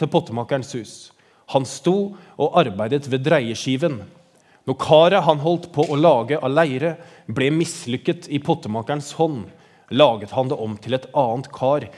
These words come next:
slik han syntes var riktig. Da kom Herrens ord til meg. «Israels hus, kan ikke jeg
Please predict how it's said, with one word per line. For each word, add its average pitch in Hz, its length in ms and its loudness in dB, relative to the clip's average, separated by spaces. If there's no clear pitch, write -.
slik 110 480 -10
han 135 80 -4
syntes 110 540 -10
var 117 160 -2
riktig. 107 300 -14
Da 147 320 6
kom 151 240 -2
Herrens 127 320 -4
ord 110 240 -10
til 117 160 -8
meg. 98 240 -8
«Israels 160 640 2
hus, 202 240 0
kan 135 240 -4
ikke 175 160 2
jeg 160 460 4